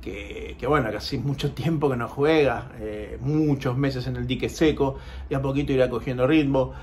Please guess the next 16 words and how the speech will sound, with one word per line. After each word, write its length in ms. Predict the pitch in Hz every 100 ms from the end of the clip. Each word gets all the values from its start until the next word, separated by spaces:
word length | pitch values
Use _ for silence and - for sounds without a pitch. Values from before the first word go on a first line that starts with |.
| - - -
Eh, 480 | 135 123 117 117 107
también 240 | 151 170
ingresó 380 | 165 147 143 151
Dembélé, 480 | 143 147 175 214 208
eh, 300 | 196 104 -
que, 320 | 120 107 - -
que, 200 | 120 -
bueno, 260 | 143 127 - -
que 100 | 120
prácticamente 580 | 127 127 127 131 131 120
no, 240 | 117 113
no 200 | 131 131
tocó 220 | 127 117
la 100 | 127
pelota. 480 | 123 139 156 156 156 - - - -
Eh, 480 | 151 127 120 117